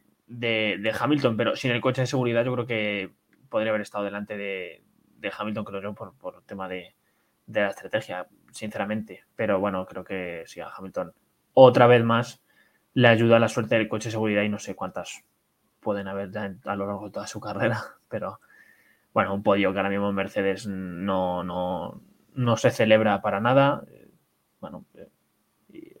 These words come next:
saben que tienen que trabajar mucho y yo creo que este fin de semana tampoco estaban donde, donde ellos se creían que iban a estar respecto a, a Australia.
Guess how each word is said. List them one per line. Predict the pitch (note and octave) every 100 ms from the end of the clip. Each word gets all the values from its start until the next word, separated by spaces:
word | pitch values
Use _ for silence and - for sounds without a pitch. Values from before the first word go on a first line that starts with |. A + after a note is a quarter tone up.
| - F#2+
saben | G2+ F#2+ F#2
que | F#2
tienen | F2 G#2+ G2+
que |
trabajar | G2 F#2+ F#2 G2
mucho | F#2+ G#2 -
y | G2+
yo | F2+
creo | F2
que | - G2+ F#2 - - - _ _ - - -
este | B2 C3+
fin | C3
de | B2+
semana | A#2+ B2+
tampoco | A#2+ A2 A#2
estaban | A2 A2+ A#2 A2+
donde, | A2+ G#2+ G2+ G2+ G2 F#2 F2+ A#2 _ _ _
donde | - B2 A#2+ A#2 A#2 B2+
ellos | C3 C3
se | C3+
creían | B2 A#2+ A#2
que |
iban | A#2+ A2+
a |
estar | G#2+ - G#2 - -
respecto | A#2+ A2 - A2+ - G#2+
a, | G2+ G2 F2
a | -
Australia. | F2 F#2 G2+ F#2 -